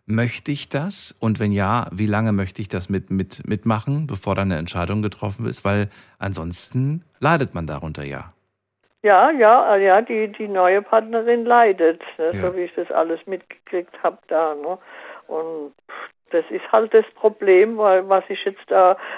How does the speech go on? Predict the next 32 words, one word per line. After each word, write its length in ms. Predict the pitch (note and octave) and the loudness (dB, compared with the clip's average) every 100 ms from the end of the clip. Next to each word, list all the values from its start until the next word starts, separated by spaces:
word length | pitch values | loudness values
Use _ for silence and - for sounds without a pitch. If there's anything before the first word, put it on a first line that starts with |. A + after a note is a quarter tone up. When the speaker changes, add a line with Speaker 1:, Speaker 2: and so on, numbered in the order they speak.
| - - | -6 4
Speaker 2:
äh, 180 | F3+ | 4
mit 220 | F3+ F3+ F#3 | 4 -2 0
ansprechen 600 | F3+ F3+ - G3 G3 F#3+ | 0 -2 -2 -2 0 0
wollte, 280 | G3+ G3+ F#3+ | 0 0 0
dass 180 | F#3+ | 0
es 140 | F#3+ F3+ | 0 -2
auch 260 | - F3+ - | 0 0 0
solche, 540 | G3 F#3 F#3 - G3+ G3+ | 0 2 0 0 0 2
ähm, 440 | G#3+ G3+ G3 G3 G#3 - - - - - | 2 2 2 -2 -14 -14 -14 -14 -14 -8
Situationen 840 | G#3 G3+ G3 F#3+ G#3+ G#3 G#3 G3+ | -2 4 2 4 2 2 2 -4
gibt, 400 | G#3+ A3 - G3+ - - - - - _ | -6 -8 -10 -18 -18 -18 -20 -20 -20 _
wo 100 | G#3 | -6
man 200 | G3+ G3 G3 | -4 -4 0
sagt, 240 | G3 G3 - | 0 0 -2
wir, 300 | G3+ F#3+ F#3+ - - - | 0 0 -4 -18 -20 -14
wir 280 | G3 G#3 G3+ | 2 2 2
können 480 | - G#3 G3+ A3+ | 2 4 4 2
eigentlich 640 | A#3 F#3+ G3+ G#3+ G#3+ A3+ A#3 - | 4 4 4 0 -4 -6 -8 -4
gar 220 | - E3 F#3 | 0 0 0
nicht 200 | G3+ G#3+ - - | -6 -8 -20 -14
zusammen 500 | A3+ - A#3 G#3+ G#3+ - | -8 0 0 0 -4 2
sein, 360 | A#3+ G3+ E3 D#3 D3+ D3+ | 4 4 0 -6 -14 -12
ne? 220 | C#3 F#3 - - - - - | -10 -10 -14 -20 -20 -18 -12
Das 100 | - - | -12 -2
geht 320 | B3 - - | 0 0 -2
nicht, 260 | E3+ D#3+ - - - _ - - | -2 -2 -4 -18 -20 _ -20 2
um 240 | G3 G#3+ | 4 4
nicht 220 | A3 A#3 A#3 A3 | 6 4 4 0
den 140 | G#3+ | 2
anderen 480 | A#2+ F#3 G3+ G#3+ G#3+ | 4 4 4 4 2
Partner, 600 | - A3 G#3+ G#3+ G#3 G3+ - | 2 0 0 2 4 4 4
äh, 180 | G#3 | 4